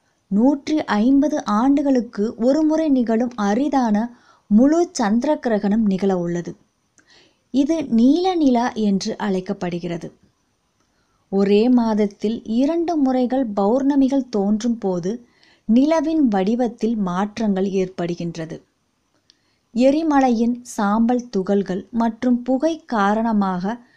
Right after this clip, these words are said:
நிலவில் மாற்றங்கள் ஏற்படுகிறது. இரண்டாயிரத்தி பதினெட்டில்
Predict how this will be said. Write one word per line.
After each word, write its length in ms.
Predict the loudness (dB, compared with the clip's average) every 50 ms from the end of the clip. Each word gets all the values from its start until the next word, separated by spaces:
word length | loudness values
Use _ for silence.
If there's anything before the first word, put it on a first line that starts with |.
| _ _ _ _ _ _ _ _
நிலவில் 500 | 0 2 2 4 2 2 2 0 0 0
மாற்றங்கள் 680 | 2 2 2 2 0 -2 -2 -4 -2 0 0 0 0 0
ஏற்படுகிறது. 800 | 0 -2 -2 -4 -4 -6 -6 -4 -4 -6 -6 -8 -8 -10 -14 -18 _ _ _ _ _ _ _ _ _ _ _ _ _ _ -6
இரண்டாயிரத்தி 840 | 0 2 4 4 4 2 2 2 2 2 2 2 0 0 -2 -2 -4 -2 -2
பதினெட்டில் 840 | -2 -2 -2 -2 0 0 0 -2 -4 -4 -4 -4 -4 -4 -6 -8